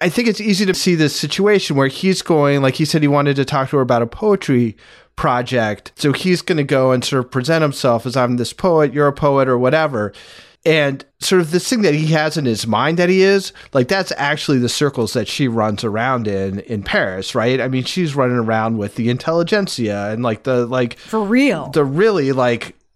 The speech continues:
Speaker 1: high-end culture people.
Speaker 2: She's at Cannes, the film
Speaker 1: Yeah,
Speaker 2: festival.
Speaker 1: so she, so he's gonna show up to her place, like, with these ridiculous poems,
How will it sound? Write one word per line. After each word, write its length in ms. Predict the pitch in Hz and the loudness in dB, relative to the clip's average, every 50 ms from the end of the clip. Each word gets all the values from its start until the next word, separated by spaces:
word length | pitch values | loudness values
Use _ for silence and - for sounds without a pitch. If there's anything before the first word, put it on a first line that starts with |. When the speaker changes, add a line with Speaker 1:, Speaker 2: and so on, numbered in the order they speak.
| - | -10
Speaker 1:
high-end 1300 | - - - - 170 156 156 151 151 147 139 120 127 127 127 127 131 131 131 143 143 143 143 - - - - _ _ _ | -6 -4 -2 0 0 2 2 2 0 0 0 0 0 0 0 0 0 -2 -2 -4 -4 -6 -8 -10 -10 -12 -16 _ _ _
culture 520 | - - 175 202 - - 151 120 104 92 92 | -4 -2 -2 -2 0 0 0 0 0 -2 -4
people. 580 | - - - 131 123 135 117 101 92 90 - - - - - - - _ - | -6 -2 -2 0 0 0 0 -2 -2 -6 -10 -14 -20 -20 -20 -20 -20 _ -14
Speaker 2:
She's 160 | - 262 254 | -12 -10 -8
at 180 | 269 - - | -10 -10 -12
Cannes, 600 | - - 214 254 285 320 302 208 151 135 135 143 147 | -10 -6 -2 -2 0 0 0 -2 -4 -8 -12 -10 -10
the 80 | 196 | -8
film 280 | 185 - 240 262 285 277 220 | -6 -2 0 0 0 0 0
Speaker 1:
Yeah, 80 | 196 220 240 262 190 113 | 0 2 2 2 0 -2
Speaker 2:
festival. 40 | - - | -4 -4
Speaker 1:
so 120 | - 185 | -2 -2
she, 200 | 165 - - - - | -2 -4 -6 -10 -6
so 220 | - - 208 185 | 0 2 2 2
he's 200 | 175 208 240 226 | 2 0 -2 -2
gonna 200 | - 240 220 214 | 0 0 0 0
show 340 | 196 - - 202 180 160 151 | 0 0 0 0 2 2 2
up 400 | 156 156 139 117 123 - - 160 | 2 2 0 0 -4 -6 -10 -6
to 140 | - 156 151 | -2 2 2
her 140 | 156 156 151 | 4 4 2
place, 640 | 151 - - 214 202 143 113 117 131 131 - - - - - - - _ - | 2 0 2 2 2 2 2 0 -2 -4 -6 -12 -14 -18 -20 -20 -20 _ 0
like, 260 | 147 139 135 131 - | 2 2 2 0 -2
with 240 | - 170 156 147 - | -2 -2 -2 -2 0
these 260 | 170 151 147 139 - | 0 2 2 2 0
ridiculous 480 | 151 139 - 156 139 170 160 143 127 - | -2 -2 -2 -2 0 0 0 0 0 -2
poems, 840 | - - - 240 247 175 120 104 107 120 147 151 - - - - | -4 -4 0 0 2 2 0 0 -2 -4 -6 -6 -8 -12 -14 -16